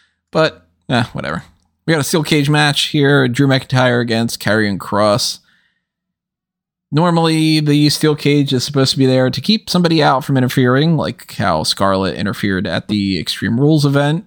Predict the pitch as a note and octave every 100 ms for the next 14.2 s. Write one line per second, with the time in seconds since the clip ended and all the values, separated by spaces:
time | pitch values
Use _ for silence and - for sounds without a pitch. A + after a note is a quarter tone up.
0 | _ B2 A2+ G#2+ G#2+ G2+ - _ _ _
1 | _ _ A2+ A#2 A2 A2+ B2 F3+ D3+ C3+
2 | C3+ C#3 C#3 C3 B2+ B2+ B2 A#2+ B2 -
3 | - _ _ _ _ _ _ _ - A#2
4 | B2 A3 A#3+ C3 A2 E2+ - - - -
5 | G#2 - B2 A#2+ A#2+ - B2 A#2+ C#3 C3+
6 | B2+ - B2+ B2 A#2+ C3+ B2+ A#2+ A#2+ A#2+
7 | A#2+ A#2 B2 A#2 A2+ - - F3 C3 A#2+
8 | A#2+ A#2 A#2+ B2 A#2 A2+ A2 - A2+ A2
9 | G#2+ A2+ G#2+ - A#2+ A#2 A2+ A2 A2+ A#2
10 | G#2 G#2+ G2+ G#2 G2+ G#2 G2 G#2 G2+ G2+
11 | F#2+ G2 - - - - _ _ _ _
12 | - D#2 G2 - C3 A#2 A#2 A#2 B2 A2
13 | A#2 A#2 A#2 G#2+ G#2+ - A2 G#2 G#2 G#2
14 | A2